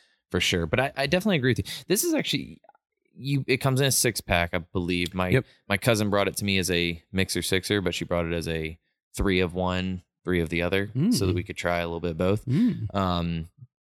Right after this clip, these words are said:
Speaker 1: but I know it comes in a six-pack.
Speaker 2: Shout out to the
Speaker 1: And
Speaker 2: cuz.
Speaker 1: shout
Speaker 2: That's a
Speaker 1: out.
Speaker 2: good, that's a, that's a good, uh, that's a good call.
Speaker 1: She knows it's up. Yeah, we had a chance to actually go to, she was in town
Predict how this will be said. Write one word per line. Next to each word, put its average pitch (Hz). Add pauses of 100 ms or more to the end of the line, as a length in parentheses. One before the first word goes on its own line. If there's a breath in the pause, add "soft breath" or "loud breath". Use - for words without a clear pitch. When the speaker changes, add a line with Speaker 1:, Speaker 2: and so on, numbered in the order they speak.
Speaker 1:
but 101
I 92
know 90
it 82
comes 80
in 80
a 78
six-pack. 78 (140)
Speaker 2:
Shout 147
out 147
to 92
the -
Speaker 1:
And 87
Speaker 2:
cuz. 127
Speaker 1:
shout -
Speaker 2:
That's 131
a 92
Speaker 1:
out. 131
Speaker 2:
good, -
that's 120
a, 110
that's -
a 120
good, 104
uh, 101 (120)
that's 143
a 123
good 107
call. 131 (220)
Speaker 1:
She -
knows 98
it's 85
up. 85
Yeah, 98
we 95
had 92
a 90
chance 92
to 95
actually 90
go 95
to, 85
she -
was 90
in 87
town 90